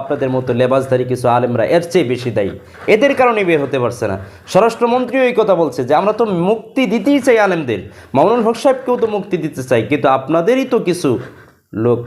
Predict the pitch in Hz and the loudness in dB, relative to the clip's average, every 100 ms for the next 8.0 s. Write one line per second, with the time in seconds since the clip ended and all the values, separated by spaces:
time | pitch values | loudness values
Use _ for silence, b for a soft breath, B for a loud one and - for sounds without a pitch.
0 | 117 123 120 107 107 95 92 92 - - | -4 -4 -4 -2 -2 -2 -4 -10 -18 -20
1 | _ _ _ _ _ _ _ - 117 117 | _ _ _ _ _ _ _ -18 -4 0
2 | 214 285 277 220 254 220 214 214 196 156 | 2 2 0 2 4 4 2 0 0 0
3 | 190 196 - 147 147 135 - - - 165 | 0 0 -2 -2 0 0 -6 -8 0 2
4 | 196 240 - 185 165 131 143 147 127 143 | 4 0 -2 0 0 0 0 0 0 0
5 | 202 202 196 175 151 147 131 113 127 139 | 0 0 -2 0 0 0 0 0 0 0
6 | 131 123 104 98 92 156 143 156 143 170 | -2 0 -2 -2 -8 -10 -2 0 0 -2
7 | 220 240 214 165 202 277 - 175 147 | 2 2 2 2 2 0 0 0 2